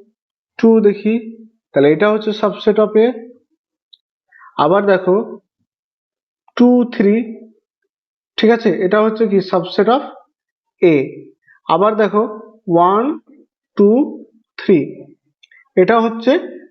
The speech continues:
subset of A, ঠিক আছে? এই যে এ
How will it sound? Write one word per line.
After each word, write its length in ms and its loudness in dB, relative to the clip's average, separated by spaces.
subset 500 -2
of 60 -6
A, 20 0
ঠিক 200 0
আছে? 120 -4
এই 180 2
যে 80 0
এ 40 6